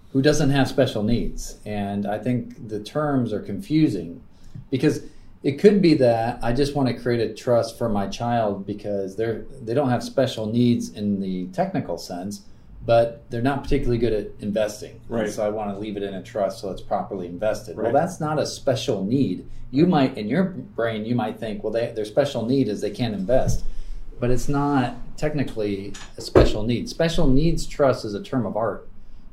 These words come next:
Speaker 1: And so sometimes people misuse that and they're confused by it. And so they end up setting up these special needs trusts that just aren't needed.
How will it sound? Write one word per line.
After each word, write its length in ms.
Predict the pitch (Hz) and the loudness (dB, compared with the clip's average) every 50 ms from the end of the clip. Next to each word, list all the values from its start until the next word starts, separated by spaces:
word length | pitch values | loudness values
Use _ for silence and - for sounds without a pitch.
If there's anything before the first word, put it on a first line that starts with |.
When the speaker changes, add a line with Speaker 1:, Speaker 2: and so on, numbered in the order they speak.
| - - | -16 -12
Speaker 1:
And 200 | 104 107 104 104 | -10 -10 -8 -6
so 120 | - 117 | -6 -6
sometimes 500 | 104 - 131 123 120 120 117 110 104 101 | -6 -4 -2 -4 -4 -4 -6 -6 -6 -6
people 280 | 98 - 110 98 104 98 | -6 -6 -6 -6 -4 -4
misuse 560 | 98 104 101 - - 101 101 110 113 104 - | -4 -4 -4 -6 -6 -6 -4 -4 -4 -4 -6
that 400 | - 90 85 85 85 87 - - - 95 90 | -6 -8 -8 -8 -10 -12 -12 -14 -16 -18 -16
and 300 | - 98 95 92 92 90 | -16 -14 -12 -10 -10 -8
they're 100 | 92 92 | -8 -8
confused 600 | 90 - - 95 87 - 113 113 113 110 101 98 - | -10 -12 -12 -12 -10 -8 -6 -4 -4 -4 -6 -6 -6
by 180 | 85 82 85 | -8 -8 -8
it. 240 | 85 85 85 85 - - - - - - - - - - - | -8 -10 -10 -12 -14 -18 -20 -20 -20 -20 -20 -20 -20 -20 -12
And 140 | - 107 104 | -10 -8 -4
so 140 | - 135 123 | 0 0 2
they 120 | 127 131 135 | 2 2 2
end 120 | 139 143 | 2 2
up 140 | 139 - - | 0 0 0
setting 260 | - 143 135 135 135 | 0 0 2 2 2
up 80 | 127 127 | 0 0
these 120 | 123 104 | -4 -6
special 280 | - 135 127 - - 117 | -2 -2 -2 -2 -2 -2
needs 260 | 117 131 139 139 - | 0 0 0 -2 -4
trusts 300 | - - - - - - | -6 -4 -4 -4 -4 -8
that 180 | 98 95 98 - - - - - - - - - - - - - - | -8 -8 -8 -8 -10 -8 -8 -8 -10 -10 -12 -14 -16 -20 -20 -18 -14
just 180 | - 113 - - | -12 -12 -10 -10
aren't 160 | 107 104 104 | -8 -6 -4
needed. 280 | 120 156 151 - - | -4 -4 -4 -6 -10